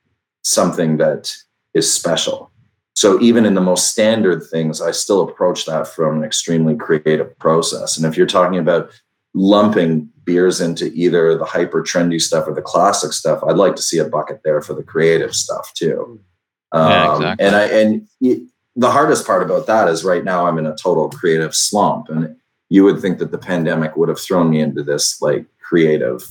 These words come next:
Speaker 1: like, utopia. And it's the exact opposite. I'm finding myself very stunted, and I'd like to come up with a bunch of really new, interesting products for the summer. And I'm just, like, just banging my head against a wall right now. And it,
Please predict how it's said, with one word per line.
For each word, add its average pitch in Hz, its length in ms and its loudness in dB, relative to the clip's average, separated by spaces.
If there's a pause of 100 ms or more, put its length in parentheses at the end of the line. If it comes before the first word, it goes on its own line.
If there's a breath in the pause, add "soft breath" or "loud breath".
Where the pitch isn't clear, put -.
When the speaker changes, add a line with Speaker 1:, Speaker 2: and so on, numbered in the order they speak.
(300)
Speaker 1:
like, - 300 -8 (120)
utopia. 78 760 0
And 76 120 -4
it's - 220 -6
the 80 100 2
exact 80 500 0
opposite. 76 440 -2
I'm 73 140 -10
finding 73 300 -4
myself 71 400 -6
very 69 220 -4
stunted, 76 500 0
and 73 100 -8
I'd 76 120 -4
like 73 160 2
to - 80 -14
come 73 180 -4
up 73 200 0
with 73 200 0 (640 soft breath)
a - 100 4
bunch 90 280 2
of 76 100 0
really 82 260 6
new, 82 300 4
interesting 78 480 -2
products 73 380 -6
for 69 100 -12
the 67 80 -12
summer. 80 520 -2
And - 120 -8
I'm - 140 -16
just, - 260 -10
like, 65 220 -4 (180)
just 78 240 -6
banging 78 260 -2
my 71 140 -6
head 73 140 -4
against 73 320 -6
a - 20 -10
wall 73 320 2
right - 280 -4
now. 58 280 -8
And 73 100 -6
it, 76 140 -8